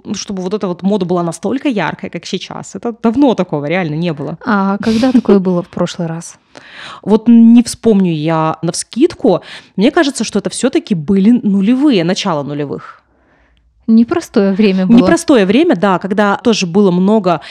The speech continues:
Speaker 1: яркого. Тогда много, помните, розового было, ярко-голубой был.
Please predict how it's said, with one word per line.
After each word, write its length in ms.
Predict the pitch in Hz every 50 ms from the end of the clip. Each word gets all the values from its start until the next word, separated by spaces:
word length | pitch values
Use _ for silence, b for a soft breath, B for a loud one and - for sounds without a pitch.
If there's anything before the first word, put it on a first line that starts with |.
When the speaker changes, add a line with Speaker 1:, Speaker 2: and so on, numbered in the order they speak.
| B B B
Speaker 1:
яркого. 760 | - 190 170 185 165 147 147 - - 196 196 220 262 311 339 330 - 202
Тогда 300 | - 226 220 226 247 233
много, 440 | 208 - 208 208 220 226 226 190 190
помните, 340 | - - 196 190 185 - 196
розового 540 | 175 160 147 135 156 165 170 190 202 247 262
было, 280 | 220 262 294 302 294
ярко-голубой 920 | 285 226 196 180 180 - - 175 156 170 165 165 165 147 151 151 156 160 175
был. 300 | 196 269 311 349 349